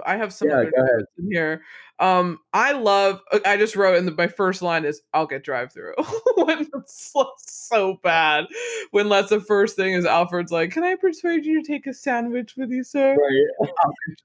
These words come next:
Speaker 1: I'll get drive-through." I was like, "That was a McDonald's ad, people. That was totally, like,
Speaker 2: And
Speaker 1: the
Speaker 2: they
Speaker 1: ad that they
Speaker 2: they
Speaker 1: used."
Speaker 2: used it, yeah. They
Speaker 1: Yeah,
Speaker 2: used
Speaker 1: totally.
Speaker 2: they used it, yeah.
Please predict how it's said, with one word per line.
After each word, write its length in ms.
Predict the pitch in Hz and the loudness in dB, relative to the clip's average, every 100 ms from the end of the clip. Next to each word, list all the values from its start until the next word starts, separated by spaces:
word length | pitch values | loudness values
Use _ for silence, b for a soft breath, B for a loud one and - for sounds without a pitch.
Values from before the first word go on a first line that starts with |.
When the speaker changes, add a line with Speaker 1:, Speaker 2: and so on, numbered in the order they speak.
| - | -2
Speaker 1:
I'll 160 | 196 180 | 0 0
get 220 | 151 135 | -4 -2
drive-through." 580 | 170 131 135 - 107 82 | 0 2 0 -2 -2 2
I 60 | 147 | 2
was 120 | 175 | 2
like, 220 | 175 165 | 0 2
"That 180 | 190 185 | 0 2
was 120 | 196 | 2
a 60 | 196 | 0
McDonald's 560 | 180 180 170 170 165 | 0 0 0 -2 -2
ad, 340 | 156 139 143 151 | 0 2 2 0
people. 520 | 160 143 139 135 151 | -6 -4 -4 -4 -2
That 200 | 160 147 | 0 0
was 160 | 160 165 | -2 -6
totally, 840 | - 202 175 175 175 170 170 180 B B B - | -6 -2 0 -2 -2 0 -2 -4 B B B -2
like, 200 | 175 156 | 0 2
Speaker 2:
And 100 | 170 | 2
Speaker 1:
the 60 | 185 | 2
Speaker 2:
they 60 | |
Speaker 1:
ad 400 | 147 151 147 151 165 - - | 2 2 2 0 -4 -14 -12
that 140 | 170 | -4
they 200 | 151 131 | -4 0
Speaker 2:
they 60 | 175 | 0
Speaker 1:
used." 120 | 165 | 2
Speaker 2:
used 260 | 196 294 156 | 0 2 2
it, 220 | 104 90 | 2 2
yeah. 380 | 131 233 101 104 - _ | 0 0 -2 -6 -10 _
They 80 | 175 | -2
Speaker 1:
Yeah, 140 | 196 165 | 2 0
Speaker 2:
used 100 | 165 | 0
Speaker 1:
totally. 400 | 180 175 143 143 170 _ | -2 -2 -2 -4 -8 _
Speaker 2:
they 80 | 123 | -4
used 220 | 123 127 | -4 -4
it, 140 | 90 67 | -6 -4
yeah. 200 | 104 95 | -4 -4